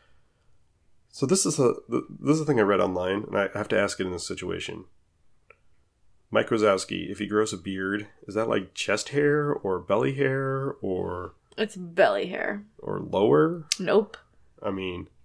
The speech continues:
Speaker 1: 'cause, like, the chin is basically the crotch there.
Speaker 2: No, there's a little bit of room.
Speaker 1: I guess,
Speaker 2: There's
Speaker 1: maybe.
Speaker 2: a little bit of room.
Speaker 1: But
Speaker 2: I would say it's, like, beard chest.
Speaker 1: Yeah.
Speaker 2: Beard chest combo.
Speaker 1: I understand that dilemma. I have a beard chest combo. It kind of grows together if I allow it,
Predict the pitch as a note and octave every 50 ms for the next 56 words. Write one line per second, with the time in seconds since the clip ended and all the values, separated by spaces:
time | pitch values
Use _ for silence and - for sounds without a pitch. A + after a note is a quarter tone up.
0 | _ _ _ _ _ _ _ - - _ _ _ - - G#2+ - - _ - G#2
1 | G2 F#2+ - G#2+ F#2+ - - D3+ C#3+ A#2 G2+ F#2 - G#2+ G#2+ G#2+ - G#2+ F#2+ -
2 | G2 F#2 F2 E2 - F2+ F2+ E2+ D#2 - - - - - - - - - - -
3 | - - - F4 G4+ A4+ A4 G#4 G4+ G#4 G4 F#4+ F#4 F4 E4 C4 A#3+ G#3+ - -
4 | - - - - C#2+ - - A3+ A3 - _ _ _ _ - - - A2 G2 -
5 | E2+ E2 - - - D#4 D4 - - - - - G3+ G3+ - - - C#2 A2+ D#3+
6 | G3+ G3+ G3+ - - - - G#2 G#2+ F#2 E2 - G#3+ A#3 A#3+ C#4 B3 - - C#4
7 | C4 B3 A#3 A3 G#3 - A3+ A3 G#3 G3+ G3+ F#3+ F#3 F#3 F#3+ F#3 F3+ G3 G3 F#3
8 | F3+ E3+ E3 F#3+ - - - - - - - - - - - - _ _ _ -
9 | - - - - - - - - - - - - - - - _ - - - -
10 | - G#3+ A3+ A3 G3 F#3+ - - - - - - - - - - - - - -
11 | - - - - G3+ - - A#2+ C#3+ D3+ C3 G#2 - G#2 G2 F#2 F#2 F2+ F2 E2+
12 | - F#2 F#2+ F2+ F2+ F2 E2+ G2 F#2+ G2+ G2 F#2+ F#2+ - - G#2+ A2+ A#2 F2+ -
13 | - A2+ - - - - G#2+ F#2+ F#2 F#2 F#2+ G2 F#2+ - - G#2+ G2 G2 F2 -
14 | G#2 G2+ G2 F#2+ F#2 F2+ F#2 F#2+ F2+ F#2+ F#2 F2+ F#2+ F#2+ F#2 F#2 F#2+ F#2+ F#2 F#2+
15 | F#2+ F2